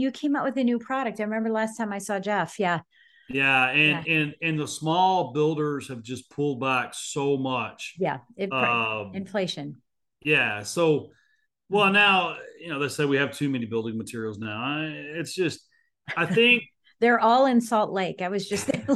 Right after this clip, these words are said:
Speaker 1: last week, and I was like, "Those, so this is where all the new construction is," because they're just going up all over the place.
Speaker 2: Right.
Speaker 1: Yeah.
Speaker 2: Yeah, so new construction's been slow, and it, it was something I talked to Jeff about the other day. I was like,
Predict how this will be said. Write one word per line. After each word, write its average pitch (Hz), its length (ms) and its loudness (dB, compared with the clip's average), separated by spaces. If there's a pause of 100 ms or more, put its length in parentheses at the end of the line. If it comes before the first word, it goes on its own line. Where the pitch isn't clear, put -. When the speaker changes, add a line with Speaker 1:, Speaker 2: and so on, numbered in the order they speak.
Speaker 1:
last 302 320 2
week, 285 300 -2
and 240 180 4
I 247 80 2
was 240 140 -4
like, 220 180 -2 (360)
"Those, 330 360 4 (120)
so 349 220 0
this 554 220 6
is 494 180 6
where 320 160 8
all 262 140 6
the 240 120 4
new 214 180 4
construction 185 600 -2
is," 165 160 -4
because 226 320 0
they're 226 120 4
just 220 240 0
going 180 220 0
up 165 140 -4
all 170 220 0
over 523 140 -2 (120)
the 247 100 -2
place. 170 220 -6
Speaker 2:
Right. 117 240 2 (600)
Speaker 1:
Yeah. 175 300 0
Speaker 2:
Yeah, 175 160 4
so 226 200 6
new 285 200 6
construction's 220 560 0
been 170 180 -4
slow, 165 440 2
and 165 60 2
it, 185 200 -2
it 202 60 4
was 185 120 0
something 196 220 -6
I 175 60 -2
talked 165 200 -2
to 135 80 -8
Jeff 131 240 -4
about 135 180 -4
the 139 60 -2
other 131 120 -2
day. 131 120 0
I 123 40 0
was 120 100 -4
like, 147 140 -6